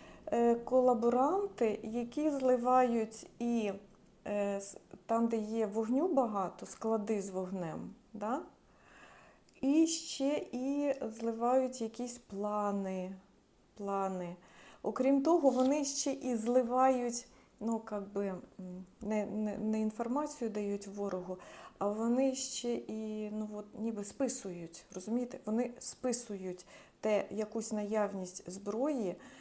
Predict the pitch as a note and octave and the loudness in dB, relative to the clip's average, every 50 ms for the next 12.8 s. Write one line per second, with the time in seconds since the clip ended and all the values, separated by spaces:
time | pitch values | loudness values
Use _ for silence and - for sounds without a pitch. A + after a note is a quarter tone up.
0 | - - - - - F#3+ F#3 F#3 F#3 F3+ F3+ F3 F3 E3+ F3 F3+ F3+ E3 _ _ | -20 -20 -18 -10 -8 -6 -6 -4 -4 -6 -6 -6 -6 -8 -10 -10 -14 -16 _ _
1 | _ _ _ _ _ _ _ _ _ _ - G3+ G3+ G3 G3 F#3+ G3 - - - | _ _ _ _ _ _ _ _ _ _ -6 -6 -6 -4 -6 -8 -10 -12 -20 -20
2 | _ _ _ _ _ _ _ _ _ _ _ _ _ _ _ _ _ _ _ _ | _ _ _ _ _ _ _ _ _ _ _ _ _ _ _ _ _ _ _ _
3 | _ _ _ _ - - F#3+ G#3 G3+ G3+ G3+ - A#3 B3+ C#4+ C#4+ - - A3 G3 | _ _ _ _ -14 -8 -4 -4 -4 -4 -2 -4 -2 0 0 0 -2 -4 -8 -16
4 | - _ _ _ _ _ _ _ - - G#3+ G#3 A3 G#3 - A3+ A#3 A#3+ A#3+ A#3+ | -18 _ _ _ _ _ _ _ -16 -12 -8 -8 -8 -6 -4 -2 -2 -2 -2 -4
5 | A3 A3 - A3 G#3 F3+ F3 F3+ - - - - - G3 - _ _ - - - | -8 -6 -4 -4 -2 -2 -4 -6 -8 -10 -12 -12 -14 -16 -20 _ _ -18 -18 -18
6 | - - - _ _ - _ - _ _ _ _ _ - - - - - _ _ | -18 -18 -20 _ _ -20 _ -20 _ _ _ _ _ -20 -20 -20 -20 -20 _ _
7 | _ _ - - - - - - _ - - - - - B3 - - D4 D4 C4+ | _ _ -20 -20 -20 -20 -20 -20 _ -18 -16 -14 -10 -10 -8 -2 0 0 0 2
8 | - D#4 D4+ C#4+ C4 A3+ G#3 F#3 F#3 - - - - - - - _ - - - | 2 2 2 2 0 -4 -4 -6 -8 -10 -14 -16 -16 -16 -18 -20 _ -20 -20 -20
9 | - - - - - - - - - _ - - - A#3+ B3+ A#3+ A#3 B3+ C4+ C4+ | -20 -20 -20 -20 -20 -20 -20 -20 -20 _ -18 -10 -4 -2 -2 0 4 6 6 6
10 | C4+ C#4 D4+ D#4+ E4+ D#4 E4 - - F#3+ G3+ A3 A#3 A3 G#3 G3+ G3+ - - - | 4 2 2 2 2 2 0 -4 -10 -8 -4 -2 -2 -2 -2 -2 -4 -4 -4 -4
11 | A#3+ A3+ A#3 - - - - - - - - - - - - A#3 A#3 - - B3+ | -4 -6 -6 -8 -16 -20 -20 -20 -20 -20 -20 -14 -12 -8 -8 -8 -8 -2 -2 -2
12 | A#3 B3 C4 C4+ C4 B3 A#3+ A#3+ - - - A#3 A3+ A3+ A3+ A3 | 0 0 0 0 0 -2 -2 -2 -4 -4 -2 -2 -2 -2 -2 -4